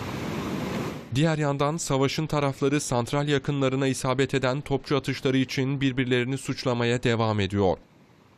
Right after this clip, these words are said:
Ukrayna lideri Zelenski, yaşananlar için Rus terörü ifadesi kullanırken Kremlin ise saldırıların arkasında Kiev güçlerinin olduğunu savunuyor. Krizi yakın takibe alan Uluslararası Atom Ajansı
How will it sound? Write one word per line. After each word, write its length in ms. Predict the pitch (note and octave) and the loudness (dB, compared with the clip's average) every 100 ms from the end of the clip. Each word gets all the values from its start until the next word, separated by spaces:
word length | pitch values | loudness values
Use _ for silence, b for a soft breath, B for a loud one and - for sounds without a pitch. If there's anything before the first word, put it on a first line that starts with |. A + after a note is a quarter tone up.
| - | -4
Ukrayna 400 | G#2+ - F#2 B2 | -2 0 0 2
lideri 420 | A#2 A#2 A#2 A2+ | 0 0 0 0
Zelenski, 600 | A2 G#2+ G2+ F2+ - F2 B B G2+ | 2 2 2 -2 -2 -2 B B -2
yaşananlar 540 | F#2 G#2+ F2+ E2+ B2 | 0 0 0 0 -2
için 480 | B2+ - A#2 C3+ A#2 | -2 -2 -2 -2 -2
Rus 140 | C#3+ | -2
terörü 340 | - C#3+ C#3 C3+ | 0 2 2 0
ifadesi 480 | B2+ B2+ C3 - | 0 0 0 -2
kullanırken 680 | C3 B2+ A#2 G#2 F2 - F#2 A2 B B | -4 0 2 2 0 0 -2 -2 B B
Kremlin 380 | - C#3+ D3+ C#3+ | 0 2 2 -2
ise 260 | B2+ C3+ | 0 -2
saldırıların 640 | C3 C3 A#2+ A#2+ B2+ B2 D3+ | 0 2 2 2 0 0 2
arkasında 640 | C3 - C3 C3+ B2 B2+ | 0 -2 -2 -2 0 0
Kiev 360 | - D3+ C#3+ C3+ | 0 0 0 0
güçlerinin 600 | C3+ - C3 B2 A#2 D3+ | -2 0 0 2 0 -2
olduğunu 520 | C#3+ B2 A#2 A2+ G2+ | 0 0 2 0 0
savunuyor. 600 | - F2+ F2 E2+ F2 C#2+ - - - - - - - - - - - - - - - - - - - - - - - | 0 0 2 2 2 0 -6 -20 -12 -8 -6 -6 -6 -6 -6 -6 -4 -4 -4 -4 -4 -4 -4 -4 -4 -4 -8 -10 -2
Krizi 340 | G2+ F#2 G#2+ | 0 2 2
yakın 280 | F2 D#2+ A#2+ | 2 0 -2
takibe 400 | A#2 A2 A#2 A2+ | -2 -2 0 2
alan 400 | G#2+ A2 G#2 E2+ | 2 2 0 0
Uluslararası 760 | F#2 F2 - A#2+ A#2+ A#2 - - | -2 -2 0 2 2 0 0 -2
Atom 300 | F#2+ B2+ C3+ | -2 0 2
Ajansı 580 | B2 A2+ F#2+ F2 G#2+ | 2 2 0 0 0